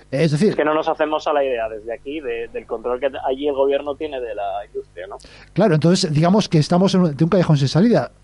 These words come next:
Speaker 1: eh, porque si queremos obtener esos, esos productos, esos, esos productos electrónicos o informáticos al precio que lo venden los chinos, tenemos que ir a China, o, no, o hay alguna, alguna alternativa tienen esas empresas.
Speaker 2: Claro.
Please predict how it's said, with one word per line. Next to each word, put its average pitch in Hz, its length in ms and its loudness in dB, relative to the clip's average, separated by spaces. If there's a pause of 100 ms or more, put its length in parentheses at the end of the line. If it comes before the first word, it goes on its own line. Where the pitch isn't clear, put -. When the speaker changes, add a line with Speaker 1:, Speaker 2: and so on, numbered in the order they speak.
Speaker 1:
eh, 135 180 -4
porque 143 280 2
si 139 140 -2
queremos 185 520 4 (300)
obtener 175 380 2
esos, 165 340 0 (220)
esos 170 240 0
productos, 190 340 0
esos, 139 300 0 (360)
esos 143 200 0
productos 156 260 0
electrónicos 151 760 2
o 127 240 -6
informáticos 147 680 2
al 123 200 -4
precio 135 340 2
que 127 100 0
lo 120 100 0
venden 160 200 4
los 175 100 4
chinos, 208 320 2 (300)
tenemos 180 240 0
que - 80 2
ir 143 60 2
a - 40 -4
China, 180 360 2
o, 107 340 -12 (100)
no, 147 120 -4 (220)
o - 180 0
hay 196 80 6
alguna, 196 260 2
alguna 202 320 4
alternativa 175 640 2 (300)
tienen 156 180 2
esas 156 220 0
empresas. 120 340 0
Speaker 2:
Claro. 117 240 2